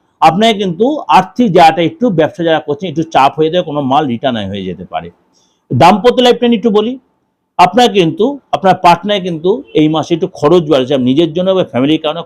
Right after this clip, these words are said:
খরচ বাড়বে। ইলেকট্রিকের বিল বলুন, গাড়ির জন্য বলুন, বা কোনো কিছু কেনাকাটির জন্য বলুন, একটু খরচ কিন্তু বাড়বে। বাড়িতে কোনো আধ্যাত্মিক পরিবেশ তৈরি, তার জন্য বাড়িতে কোনো পূজা অর্চনা, কোনো যোগ্য অনুষ্ঠান হতে, তার জন্য খরচ বাড়বে। কোনো কাউকে গিফট দিতে হতে পারে বা কাউকে কোনো দান ধ্যান করতে পারে।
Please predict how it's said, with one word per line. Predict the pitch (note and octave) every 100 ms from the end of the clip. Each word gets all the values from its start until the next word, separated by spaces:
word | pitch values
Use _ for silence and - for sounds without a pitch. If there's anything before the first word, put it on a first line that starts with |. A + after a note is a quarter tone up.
| -
খরচ | B2 A#2 A2
বাড়বে। | - C3 - _ _ _
ইলেকট্রিকের | F3 F#3 F#3+ G#3 G3 F3+
বিল | D#3 F#3+ F#3
বলুন, | G#3 G#3+ C3 F#2+ _ _ _ _ -
গাড়ির | C3+ D#3+ F3+ F3+ D3+
জন্য | F#3+ G3+
বলুন, | G#3 G#3+ F#3+ B2
বা | C#3+
কোনো | D#3 F3
কিছু | F#3+
কেনাকাটির | F#3+ E3 F3 F#3 F#3+ F3+
জন্য | G#3 G#3
বলুন, | G#3+ D#3+ C3+
একটু | B2+ E3
খরচ | - C#3 -
কিন্তু | F3+ F3+
বাড়বে। | C#3 G#2+ G2 F#2+ B2 B2 F2+ _ _ _ _ _ _ _ _ D3+
বাড়িতে | F3+ A3+
কোনো | A#3 G#3
আধ্যাত্মিক | F3 D3+ G#3 A3+ -
পরিবেশ | F#3+ F#3+ G#3+ G#3+
তৈরি, | G#3+
তার | G3+ E3+
জন্য | F3+
বাড়িতে | F3 F#3
কোনো | G3
পূজা | F#3+ D#3+
অর্চনা, | F3 - F3+ F#3
কোনো | F3+ C#3+
যোগ্য | D3+ D3
অনুষ্ঠান | E3 D#3+ E3+
হতে, | D#3 D#3+
তার | D#3 B2+
জন্য | D3
খরচ | - D3 C#3+
বাড়বে। | C#3+ C#3+
কোনো | D3 C#3+
কাউকে | C#3 C#3+ D3
গিফট | B2+ B2 C3+
দিতে | B2 C3 C#3+
হতে | C3
পারে | C#3 C3+
বা | C3+ C3
কাউকে | B2+ B2+ B2+
কোনো | C3+ B2+
দান | A2+ A#2
ধ্যান | C3+ D3
করতে | C#3 -
পারে। | B2